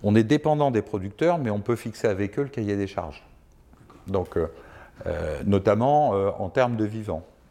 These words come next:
Speaker 1: euh, dans le végétal. Mais sans rentrer dans quelque chose qui soit,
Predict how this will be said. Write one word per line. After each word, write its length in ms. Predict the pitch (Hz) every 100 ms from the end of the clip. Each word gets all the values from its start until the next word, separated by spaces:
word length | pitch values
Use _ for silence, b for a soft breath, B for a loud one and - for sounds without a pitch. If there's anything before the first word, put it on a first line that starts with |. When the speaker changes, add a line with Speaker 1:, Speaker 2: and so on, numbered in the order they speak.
| -
Speaker 1:
euh, 120 | 85 87
dans 160 | 92
le 80 | 95
végétal. 460 | 95 92 87 80 78 -
Mais 120 | 98
sans 240 | - 208
rentrer 400 | 151 139 - 185
dans 120 | 175
quelque 320 | 110 120 101 113
chose 280 | 156 190
qui 140 | - 123
soit, 460 | - 117 101 90